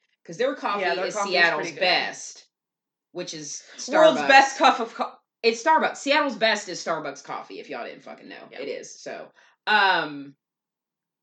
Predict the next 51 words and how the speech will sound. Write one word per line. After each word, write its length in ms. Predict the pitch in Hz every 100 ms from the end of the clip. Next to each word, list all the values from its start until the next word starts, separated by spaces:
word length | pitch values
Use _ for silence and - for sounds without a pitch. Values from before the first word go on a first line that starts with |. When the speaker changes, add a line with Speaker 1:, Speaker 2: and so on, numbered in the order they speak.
| _ _ - -
Speaker 1:
but 80 | 233
yeah, 160 | 285 381 170 _ _ _ _
that 120 | 208
was 120 | 214 233
weird, 460 | 302 294 170 180 -
but 140 | 208
that's 180 | 220 220
how 100 | 240
we're 160 | 240 240
ending 300 | 277 247 156
it. 180 | - _ - _ -
<laughs> 240 | 359 -
You 120 | 285
know, 120 | 330
this 140 | 370 359
is 140 | 320
'cause, 140 | 302 339 349 -
'cause 140 | 359
this 100 | 294 440
was 40 |
a 80 | 392
fucked 460 | - - - 240 247
up, 160 | 240 -
we 120 | 285
literally 460 | 277 339 359 311 269
went 240 | 247 247
from 300 | - 233 220
his 220 | 214 214
mom 320 | 214 214 214 208
jacking 320 | 196 196 196
him 100 | 185
off 240 | 180 175
reading 220 | 180 180 170
the 60 |
Bible 480 | 151 165 170 151 147
to, 360 | - 170 151 147 _ _ _
"Let's 340 | 156 214 262 -
lighten 440 | 156 170 208 190
this 200 | 190 185
up 180 | 185 170
and 80 | 156
talk 240 | 175 160
about 300 | 165 160 151 -
fast 260 | 147 147
food 160 | 156 139
breakfasts." 420 | 151 143 139 -
Speaker 2:
<laughs> 800 | 285 - 370 - 403 370 - -
Speaker 1:
Let's 180 | 220 247
just 200 | 233 208 185 190
round 460 | 202 240 269 302 311
this 160 | 302